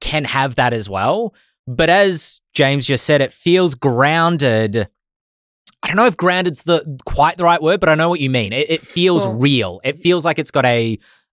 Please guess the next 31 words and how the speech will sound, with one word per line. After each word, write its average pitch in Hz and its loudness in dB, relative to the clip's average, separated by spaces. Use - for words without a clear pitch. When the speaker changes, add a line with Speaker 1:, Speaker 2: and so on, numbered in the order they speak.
Speaker 1:
an 127 0
identity 131 -2
of 113 0
its 110 -4
own 120 -2
that's 110 -4
not 117 -6
just 104 -4
kind 107 -4
of 98 -6
everything 107 -4
thrown 104 -4
in 101 -4
together. 98 -6
It's 101 -8
got 131 0
a, 123 2
a 127 -2
visual 139 0
language. 104 -2
It's 101 -6
got 113 0
Speaker 2:
Yeah. 107 2
Speaker 1:
a, 104 -2
it's 113 -8
got, 151 0
it's 139 -6
got 143 -2
factions 123 -4
that 110 0
are, 104 0